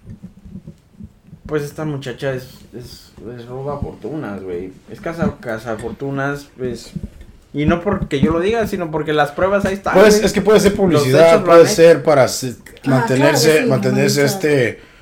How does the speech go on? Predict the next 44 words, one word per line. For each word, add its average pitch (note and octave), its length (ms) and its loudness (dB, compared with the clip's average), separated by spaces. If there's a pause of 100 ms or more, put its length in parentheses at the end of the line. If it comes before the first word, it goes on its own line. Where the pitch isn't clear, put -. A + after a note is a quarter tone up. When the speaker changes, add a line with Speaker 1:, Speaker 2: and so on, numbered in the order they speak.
(400)
Speaker 2:
como A#2+ 220 -2
en A2+ 60 -2
la A2+ 60 0
boca B2 220 0
de B2 60 2
la G2+ 100 -2
gente, B2 360 -2
güey, A#2 220 0
o A2+ 80 -4
sea, A2+ 140 -4
Speaker 1:
Exacto, A2+ 240 -6
Speaker 2:
mucha D3 200 -2
Speaker 1:
sí. - 60 2
Speaker 2:
gente, G#3 200 -2 (220)
¿sabes F3 220 4
qué? - 240 0 (800)
Mala F3 480 4
o E3 60 8
buena E3 200 4
publicidad, D3 520 0
la C3+ 140 -4
publicidad C3 360 -4
es C#3+ 80 -2
buena, C3+ 360 -2
sea, - 180 -4 (100)
sea C#3+ 120 -4
Speaker 1:
Ujú. - 20 0
Speaker 2:
mala C#3 200 2
o - 20 -6
sea A#2+ 140 -2
buena. A2+ 280 -6 (240)
Speaker 1:
Exactamente. C#3 460 -8
Speaker 2:
Como B2 200 -2
sea, D3 200 2
güey, A2 300 0
y, A#2 280 -6
y A#2 320 -4
lo A2+ 100 -8
que C#3 80 -6
va C#3 80 2
a - 40 4
hacer E3 160 4
es D#3 140 2
que D3+ 300 -2